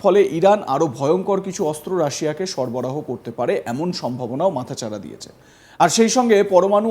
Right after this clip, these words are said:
অস্ত্র শস্ত্র বাড়াচ্ছে ইরান, আর তা নিয়েই চিন্তায় ট্রাম্প।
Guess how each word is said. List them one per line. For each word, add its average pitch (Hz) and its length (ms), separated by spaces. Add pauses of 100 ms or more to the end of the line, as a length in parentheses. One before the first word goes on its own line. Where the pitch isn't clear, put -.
অস্ত্র 190 240 (240)
শস্ত্র 202 260 (240)
বাড়াচ্ছে 160 380 (160)
ইরান, 208 220 (260)
আর 131 160
তা 139 120 (120)
নিয়েই 175 240 (100)
চিন্তায় 147 420
ট্রাম্প। 208 260